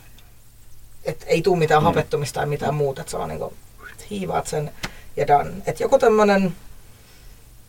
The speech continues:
Speaker 1: tiedätkö, vähän jotain katkerohumalaa ja vähän hopstandia ja joku perus jenkkihiiva sinne. Et siis semmonen niinku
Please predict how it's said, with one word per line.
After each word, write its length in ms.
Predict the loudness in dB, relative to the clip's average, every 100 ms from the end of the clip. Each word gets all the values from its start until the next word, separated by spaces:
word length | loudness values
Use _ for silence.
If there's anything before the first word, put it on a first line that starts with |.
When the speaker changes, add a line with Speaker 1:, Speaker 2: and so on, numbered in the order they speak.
| -20 -20 -20 -20 -20 -20 -20 -20 -20 -16
Speaker 1:
tiedätkö, 300 | -14 -6 -2
vähän 400 | 2 2 2 -6 -18 -20 -12
jotain 400 | -4 0 0 0 -6
katkerohumalaa 800 | -8 -6 0 2 2 4 4 2
ja 120 | 0
vähän 320 | -4 -8 -10 -14 -20 -20 -20 -20 -12
hopstandia 680 | -10 -8 -8 -6 -6 -6 -8
ja 60 | -12 -16 -20 -18 -6
joku 180 | -6 -4
perus 400 | 0 2 2 0 -10 -8
jenkkihiiva 600 | -8 -6 -10 -10 -8 -10
sinne. 340 | -10 -12 -12 -14 -12
Et 120 | -14 -12
siis 240 | -10 -6
semmonen 340 | -4 0 0
niinku 380 | 2 4 4 4